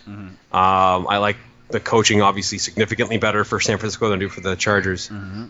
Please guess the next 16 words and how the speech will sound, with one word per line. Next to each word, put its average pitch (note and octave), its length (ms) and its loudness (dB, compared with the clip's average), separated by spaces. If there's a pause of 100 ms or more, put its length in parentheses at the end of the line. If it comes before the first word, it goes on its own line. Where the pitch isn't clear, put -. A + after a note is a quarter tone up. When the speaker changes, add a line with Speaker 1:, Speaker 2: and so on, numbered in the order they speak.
(240)
Speaker 2:
Uh, G#2 140 2
give A2 160 4
me, G#2+ 100 4
give G#2+ 180 2
me G#2+ 80 6
the, F#2+ 240 2
give G#2 80 0
me A2 60 4
the G#2 80 2
forty-niners G2 520 2
and G2 60 -2
the F#2 40 -4
ten F#2 220 -2
points. F#2 280 -6 (480)
Speaker 1:
Uh, F#2+ 180 -8 (540)
I, B2 180 -4